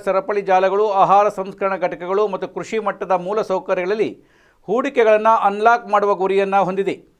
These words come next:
ಈ ಕ್ರಮವು ಕೊಯ್ಲು ನಂತರದ ನಷ್ಟಗಳನ್ನು ಕಡಿಮೆ ಮಾಡಲು, ಶೇಖರಣಾ ಸಾಮರ್ಥ್ಯವನ್ನು ಸುಧಾರಿಸಲು ಮತ್ತು ಕೃಷಿ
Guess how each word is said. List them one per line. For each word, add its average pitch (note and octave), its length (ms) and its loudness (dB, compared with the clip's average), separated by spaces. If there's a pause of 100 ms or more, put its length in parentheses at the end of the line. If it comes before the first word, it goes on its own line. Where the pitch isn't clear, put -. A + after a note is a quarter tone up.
(260)
ಈ F#3+ 120 -8 (100)
ಕ್ರಮವು G#3+ 320 2 (120)
ಕೊಯ್ಲು A#3+ 340 2
ನಂತರದ G#3 420 0
ನಷ್ಟಗಳನ್ನು G3+ 500 -2 (120)
ಕಡಿಮೆ F#3+ 300 0
ಮಾಡಲು, F#3+ 260 2 (160)
ಶೇಖರಣಾ G#3 500 2
ಸಾಮರ್ಥ್ಯವನ್ನು F#3 600 -2
ಸುಧಾರಿಸಲು F3+ 560 -2 (440)
ಮತ್ತು G#3 300 0
ಕೃಷಿ G#3 240 -2